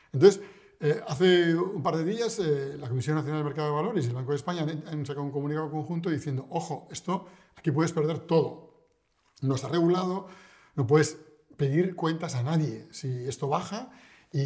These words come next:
y si esto te lo roban, porque es una criptomoneda".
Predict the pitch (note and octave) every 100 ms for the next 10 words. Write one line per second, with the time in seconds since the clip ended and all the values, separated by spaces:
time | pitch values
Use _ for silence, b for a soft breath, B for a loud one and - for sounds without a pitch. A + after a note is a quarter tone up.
0 | C3 - - A#2 C3+ C3+ - D#3+ D3 B2+
1 | F3+ D#3 A2+ - A#2 A2 C3+ - D#3+ D3
2 | - - - D#3+ D#3+ D#3 C#3 C3 B2 C#3+
3 | C3+ D3 -